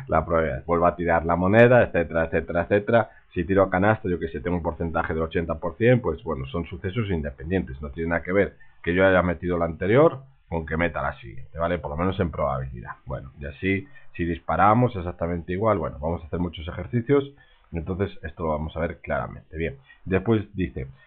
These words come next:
siendo P la probabilidad de éxito y Q la probabilidad de fracaso, ¿vale? Lo que significa esto que si P vale cero coma siete, por ejemplo, pues Q valdría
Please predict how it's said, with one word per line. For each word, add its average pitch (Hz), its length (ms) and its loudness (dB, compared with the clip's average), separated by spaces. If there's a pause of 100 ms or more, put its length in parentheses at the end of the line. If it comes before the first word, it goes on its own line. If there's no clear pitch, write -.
siendo 113 360 6
P 110 140 6
la 82 140 4
probabilidad 90 320 2
de 110 100 2
éxito 120 320 0
y 113 100 4
Q 104 120 -2
la 98 160 4
probabilidad 85 340 2
de 85 60 2
fracaso, 69 420 -8 (100)
¿vale? 80 200 -4
Lo 78 80 -6
que 73 80 -12
significa 80 420 -6
esto 90 240 -4
que - 120 -14
si 67 120 -14
P 90 200 -2
vale 69 300 -6
cero 78 200 -6
coma 82 260 -6
siete, 107 300 -2
por 90 180 -4
ejemplo, 127 460 0 (500)
pues 76 220 -8
Q 92 280 -4 (260)
valdría 78 560 -4